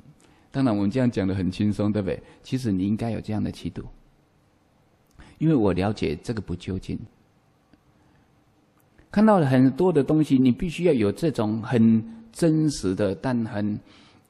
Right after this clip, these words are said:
呃，很真实。你，你自己，这不是一种逼迫，而是你对自我这一份修道的尊重、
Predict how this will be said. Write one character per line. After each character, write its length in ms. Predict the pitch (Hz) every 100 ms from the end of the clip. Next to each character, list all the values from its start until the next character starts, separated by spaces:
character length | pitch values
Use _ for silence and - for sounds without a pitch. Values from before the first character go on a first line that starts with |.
| _ -
呃， 420 | - 76 78 71 78
很 180 | 110
真 220 | 107 131 131
实。 300 | 98 73 - _ _ _
你， 180 | - 151
你 200 | 127 139
自 240 | 127 185
己， 160 | 165 - -
这 100 | -
不 180 | 180 143
是 160 | - 156
一 40 |
种 220 | 135 107
逼 240 | - 139 139
迫， 240 | 143 127
而 80 | -
是 220 | 123 160 131 - - -
你 160 | 110
对 240 | 95 160 120
自 300 | - 160 135
我 360 | 98 95 92
这 160 | - 135
一 100 | 131
份 180 | 135 117
修 300 | - 120 113
道 200 | 117 104
的 120 | 87
尊 260 | - 92 95
重、 220 | 90